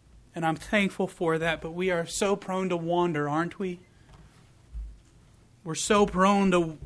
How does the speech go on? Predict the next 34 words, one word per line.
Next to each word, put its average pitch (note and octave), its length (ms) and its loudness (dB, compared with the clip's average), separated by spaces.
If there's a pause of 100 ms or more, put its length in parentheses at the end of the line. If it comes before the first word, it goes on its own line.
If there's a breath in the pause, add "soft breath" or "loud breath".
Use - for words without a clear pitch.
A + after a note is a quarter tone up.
revert F3+ 840 4
back F3+ 240 2
to G3 100 -2
the F3+ 180 2
idea E3 460 4
that F#3 160 4
we G3+ 220 6
have G#3 360 4
to E3+ 400 -2 (540 loud breath)
do G3+ 320 6
outward G#3 560 6
things D#3+ 640 0 (760)
or F3+ 200 6
works G#3+ 480 8
to - 240 0
maintain G3+ 640 2
what F#3+ 220 0
God G3+ 400 6
thinks G#3+ 340 6
of F3 120 2
us D3 300 2
and F#3 160 2
what G3 200 4
we G3+ 220 4
look G#3 420 4
like. D3 480 -2 (1600 soft breath)
And G3 140 6
though A3 120 8
we A3 180 6
are A#3+ 500 10
called A3+ 540 4
to A3+ 100 0
do A3+ 240 6
works A3+ 800 6